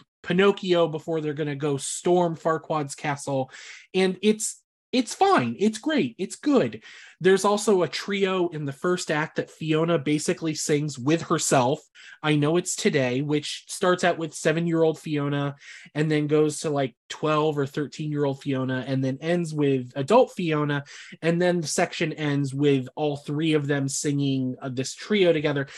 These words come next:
That's actually really kind of cool. And yes, it is three different actresses. It is not Sutton Foster singing a trio with herself on stage.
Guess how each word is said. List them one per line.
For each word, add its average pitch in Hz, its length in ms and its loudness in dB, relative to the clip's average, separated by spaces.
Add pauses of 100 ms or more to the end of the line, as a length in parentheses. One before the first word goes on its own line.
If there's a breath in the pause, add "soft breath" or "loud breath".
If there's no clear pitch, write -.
(140 loud breath)
That's 170 220 -2
actually 170 340 0
really 139 320 2
kind 139 200 -2
of 123 60 -8
cool. 139 160 -4
And 160 160 0
yes, 160 220 4
it 156 80 0
is 147 140 -4
three 170 240 -2
different 147 300 -2
actresses. 127 600 -4 (260 loud breath)
It 156 120 2
is 151 160 0
not 151 280 0
Sutton 143 280 0
Foster 131 400 -4
singing 131 400 -2
a - 20 -6
trio 131 320 0
with 120 200 -4
herself 123 400 -6
on 117 120 -4
stage. 110 420 -6